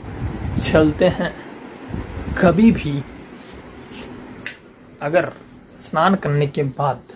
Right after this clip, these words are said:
आपने तौलिया ऐसे बेड पे रख दिया है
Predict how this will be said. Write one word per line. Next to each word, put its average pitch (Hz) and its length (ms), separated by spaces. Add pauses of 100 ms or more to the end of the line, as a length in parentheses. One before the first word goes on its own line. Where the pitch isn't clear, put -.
(380)
आपने 147 380 (160)
तौलिया 123 420 (520)
ऐसे 143 320 (800)
बेड 143 380
पे 170 100
रख 147 320
दिया 127 280
है - 160